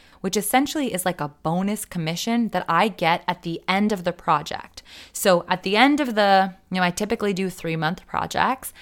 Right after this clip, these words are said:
At the end of the three months, if I've done everything that we agreed upon together,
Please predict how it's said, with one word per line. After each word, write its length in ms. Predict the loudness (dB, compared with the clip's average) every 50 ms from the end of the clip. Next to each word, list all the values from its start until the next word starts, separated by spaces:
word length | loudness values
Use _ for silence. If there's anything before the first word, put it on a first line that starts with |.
| -20 -20 -14
At 60 | -6
the 120 | -2 0 2
end 120 | 2 2
of 80 | 2 0
the 80 | 0
three 220 | -2 -2 -2 -4 -2
months, 400 | 0 0 0 0 -2 -4 -8 -4
if 400 | -2 -2 -2 -2 -4 -8 -18 -10 _ 2
I've 220 | 4 4 4 4
done 180 | 2 2 2 2
everything 540 | 2 0 -2 -4 -4 -2 -2 0 0 0 2
that 260 | 4 2 2 2 0
we 160 | -2 -2 0
agreed 380 | -2 -2 -2 0 0 2 2 0
upon 400 | -2 -4 -4 -6 -4 -4 -6 -6
together, 640 | -6 -4 -4 -4 -4 -2 -2 -2 -2 -4 -6 -10